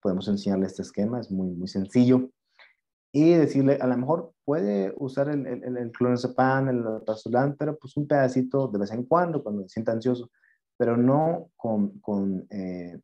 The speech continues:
no de cajón, o sea, no, no con horario, ¿sí? No como tratamiento de base. El tratamiento de base,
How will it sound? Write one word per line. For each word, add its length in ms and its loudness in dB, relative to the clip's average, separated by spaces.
no 540 2
de 160 4
cajón, 540 -4
o 80 -10
sea, 140 -8
no, 340 -2
no 180 -4
con 160 0
horario, 520 -2
¿sí? 140 -4
No 260 4
como 220 4
tratamiento 460 2
de 100 4
base. 420 -2
El 120 -16
tratamiento 340 -2
de 80 8
base, 420 4